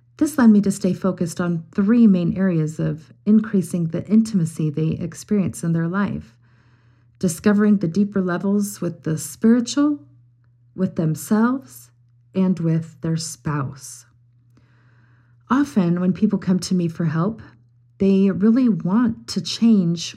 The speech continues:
or fix their spouse. And what they start to discover is that as they start the process of increasing their knowledge about themselves first,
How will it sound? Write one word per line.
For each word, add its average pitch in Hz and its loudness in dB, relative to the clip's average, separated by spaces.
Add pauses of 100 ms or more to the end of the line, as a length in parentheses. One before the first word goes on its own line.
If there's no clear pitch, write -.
(120)
or 180 -2
fix - -4 (360)
their 147 -2
spouse. - -6 (1000)
And 208 6
what 214 0
they 226 4
start 262 -2
to 226 -2
discover 185 -2
is 147 -2
that 151 -4 (840)
as 269 2
they 220 6
start 226 0
the 214 0
process 151 -6 (420)
of 190 0
increasing 202 2
their 185 2
knowledge 180 2
about 170 -4
themselves 165 -4
first, 165 -4